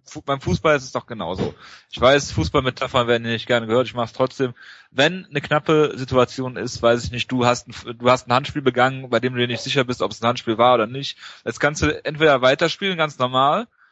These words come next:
dann denkt sich der, der Schiedsrichter, okay, war nichts. Du kannst aber auch so tun, als hättest du was gemacht und schaust dich um und spielst erstmal nicht weiter oder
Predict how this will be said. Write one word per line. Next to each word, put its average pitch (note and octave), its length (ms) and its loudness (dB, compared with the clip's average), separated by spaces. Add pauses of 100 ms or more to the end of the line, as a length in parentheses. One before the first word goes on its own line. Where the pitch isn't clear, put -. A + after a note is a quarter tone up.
(120)
dann A#2+ 120 -2
denkt D3+ 240 -2
sich E3+ 120 -10
der, C3+ 260 4
der A#2+ 260 -2
Schiedsrichter, C#3+ 500 -2
okay, C#3+ 380 0 (180)
war A2 240 2
nichts. F3 320 -8 (240)
Du C#3 80 -14
kannst D#3 260 0
aber D#3+ 200 4
auch F3 160 6
so F#3 120 0
tun, F#3 260 -6
als E3+ 180 -2
hättest E3+ 240 -4
du D#3+ 60 -4
was D#3+ 180 2
gemacht D#3+ 340 -2
und C#3+ 180 -16
schaust D#3+ 300 2
dich C3+ 160 -4
um E3+ 180 -4
und C#3 140 -6
spielst D3 240 -2
erstmal C#3 240 -2
nicht E3+ 220 -2
weiter G#2+ 320 2
oder A2 160 0